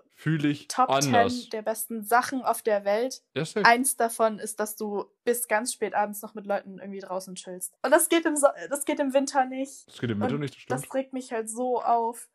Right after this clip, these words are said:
Speaker 2: Das ist so einer der meisten Sachen, die mich an Winter stören und deswegen, äh, ja, ich würd Winter abschaffen, bin
Speaker 1: Ja.
Speaker 2: ich ganz ehrlich.
Speaker 1: Also ich habe auf meiner Liste auch stehen, so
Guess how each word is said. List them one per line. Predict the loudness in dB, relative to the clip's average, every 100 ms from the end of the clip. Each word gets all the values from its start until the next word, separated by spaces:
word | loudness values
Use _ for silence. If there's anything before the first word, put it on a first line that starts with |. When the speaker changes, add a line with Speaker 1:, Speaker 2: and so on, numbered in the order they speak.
| -12
Speaker 2:
Das | -10 -10
ist | -6
so | -2
einer | -2 -2
der | 0 0
meisten | 2 -2 -2 -2
Sachen, | -2 -2 -10
die | -10
mich | -10 -10
an | -8
Winter | -10 -8 -8
stören | -8 -4 -4 -4
und | -10
deswegen, | -10 -10 -12 -18 -18 -16
äh, | -16 -18 -18
ja, | -12 -12 -14 _
ich | -16 -10
würd | -4 -4 -4
Winter | -8 -4 -4
abschaffen, | -4 -10 -10 -12 -18 _
bin | -4
Speaker 1:
Ja. | -2
Speaker 2:
ich | -4
ganz | -10 -12
ehrlich. | -14 -14 -18 _ -6
Speaker 1:
Also | -6 -4
ich |
habe | -2 -2
auf | 0
meiner | -2
Liste | -2 -2
auch | -2 -2
stehen, | -4 -4 -2
so | -2